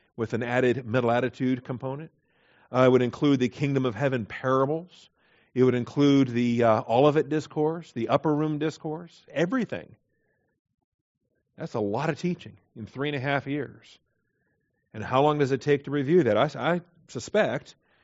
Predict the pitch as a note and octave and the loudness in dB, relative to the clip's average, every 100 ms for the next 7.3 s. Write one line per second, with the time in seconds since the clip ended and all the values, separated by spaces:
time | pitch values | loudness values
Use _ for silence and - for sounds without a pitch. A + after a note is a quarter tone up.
0 | _ A#2+ A#2 D#3 E3+ C3+ C3+ B2+ - C3+ | _ -4 0 0 0 -2 0 -2 2 4
1 | C3 - F#3 E3+ B2 C3+ A#2 A#2 - A#2 | 4 2 0 0 0 -2 -4 -8 -2 -2
2 | A2+ D3 C3 A#2+ A2 C#3 C#3 C3 D3 C#3+ | -2 -6 -4 -4 -4 -4 -2 -2 0 0
3 | C3 - C3 - E3 C#3+ C#3 - - _ | -4 -6 -10 -10 -16 -18 -20 -20 -20 _
4 | _ _ _ _ _ G#2 C#3 C3+ D#3 - | _ _ _ _ _ -2 0 0 -6 2
5 | D3+ C3+ C3+ C3+ A#2 A#2 C3+ D3 D#3 C#3 | 4 4 2 0 0 2 2 2 2 0
6 | A#2 A#2+ C#3+ D#3 C#3+ C#3 C3 C3+ D#3 C#3 | 2 4 4 2 2 0 0 -2 -4 -4
7 | A#2+ A#2 | -4 -6